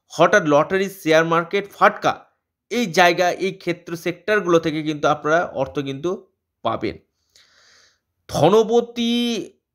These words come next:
আহ, আপনার অষ্টমভাবে চলে যাচ্ছে। দেখুন, অর্থ আসবে,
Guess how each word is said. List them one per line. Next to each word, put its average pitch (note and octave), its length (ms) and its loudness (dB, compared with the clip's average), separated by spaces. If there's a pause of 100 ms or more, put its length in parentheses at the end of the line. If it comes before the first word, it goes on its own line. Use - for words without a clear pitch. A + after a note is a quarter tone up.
আহ, D3+ 380 2
আপনার F3 360 4
অষ্টমভাবে F3+ 640 0
চলে C#3 260 -4
যাচ্ছে। B2+ 240 -6
দেখুন, C3 280 -2 (1040)
অর্থ A#3 320 4
আসবে, D#3+ 440 4